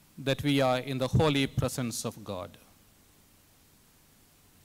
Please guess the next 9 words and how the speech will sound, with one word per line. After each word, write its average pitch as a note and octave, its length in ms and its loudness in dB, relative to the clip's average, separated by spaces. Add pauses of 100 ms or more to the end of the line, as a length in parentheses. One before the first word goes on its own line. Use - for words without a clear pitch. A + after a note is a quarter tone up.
(3000)
The G3+ 120 2
scripture C4 420 2
says, - 800 -2 (1300)
"Again, G#3 640 6 (760)
truly A3 560 6
I F3 140 6
tell F3 300 4
you A2 500 0 (1300)
that D3+ 260 4